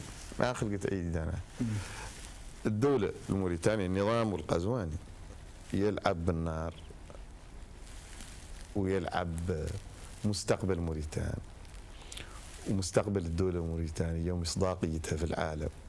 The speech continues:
Speaker 1: في تصرفاته الخطيرة مع حقوق الإنسان.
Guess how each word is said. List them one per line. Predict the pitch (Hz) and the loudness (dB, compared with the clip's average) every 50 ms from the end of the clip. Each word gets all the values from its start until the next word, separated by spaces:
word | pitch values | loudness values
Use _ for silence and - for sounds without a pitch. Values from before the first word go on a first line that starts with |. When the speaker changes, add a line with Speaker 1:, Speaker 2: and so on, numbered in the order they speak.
| - - - - - - - - - - - - | -12 -10 -10 -10 -12 -12 -12 -12 -12 -14 -10 -8
Speaker 1:
في | - - | -6 2
تصرفاته | - 107 95 - - 95 82 85 82 78 78 82 78 78 - 87 | 2 4 4 4 2 0 0 0 0 0 0 0 0 2 0 0
الخطيرة | 78 - - - 87 85 - 95 90 87 85 82 90 90 165 - - - - | 0 2 2 0 0 2 2 2 4 4 2 2 0 -2 -4 -6 -6 -4 -2
مع | - 76 | -2 0
حقوق | 73 78 - 73 76 82 78 - - | 0 0 -2 0 0 0 0 0 0
الإنسان. | 78 - - 76 76 - - - - | 0 0 0 0 0 0 -2 -2 -4